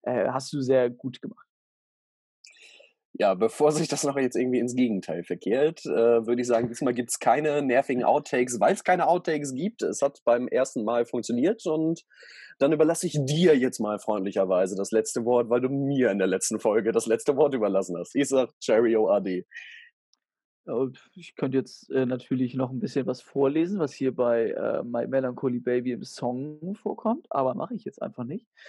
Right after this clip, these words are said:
Speaker 1: Ähm, entlasst euch damit, äh, in den Schlaf, in die Autofahrt, in die Zugfahrt oder sonst, äh, wohin, wo ihr euch gerade hinbewegt.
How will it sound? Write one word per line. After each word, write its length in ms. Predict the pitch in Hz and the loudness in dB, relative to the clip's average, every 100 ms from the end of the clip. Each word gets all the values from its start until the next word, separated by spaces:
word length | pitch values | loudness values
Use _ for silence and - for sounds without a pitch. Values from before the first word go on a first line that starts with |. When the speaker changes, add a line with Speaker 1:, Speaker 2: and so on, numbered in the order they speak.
| - - - - - | -20 -20 -20 -8 0
Speaker 1:
Ähm, 360 | 139 143 143 | 4 4 2
entlasst 300 | 170 165 202 | -2 -2 -2
euch 180 | 180 170 | -4 0
damit, 540 | 160 160 160 156 - - | 2 4 2 -4 -6 0
äh, 200 | 139 131 - | 2 2 -2
in 160 | 185 | -4
den 160 | 214 180 | -4 -6
Schlaf, 580 | - 127 139 151 160 - | -2 2 2 2 0 -4
in 140 | 135 | -4
die 120 | 135 | -2
Autofahrt, 640 | - 131 120 120 123 120 | -2 -2 -4 -6 -4 -4
in 80 | - | -6
die 100 | - | -12
Zugfahrt 680 | - - 135 - 117 117 - _ _ _ _ _ | -16 -20 -14 -4 0 0 -4 _ _ _ _ _
oder 380 | 139 139 160 123 | 0 2 2 0
sonst, 500 | 123 156 254 - - - | -4 -4 -4 -12 -10 -6
äh, 180 | 120 | -4
wohin, 360 | 120 120 123 127 | -4 -4 -4 -4
wo 80 | 151 | -4
ihr 120 | 190 | -4
euch 140 | 180 | -8
gerade 420 | - 135 117 156 131 | -10 -6 -4 -4 -6
hinbewegt. 640 | 120 110 110 120 - - | -10 -8 -6 -6 -8 -20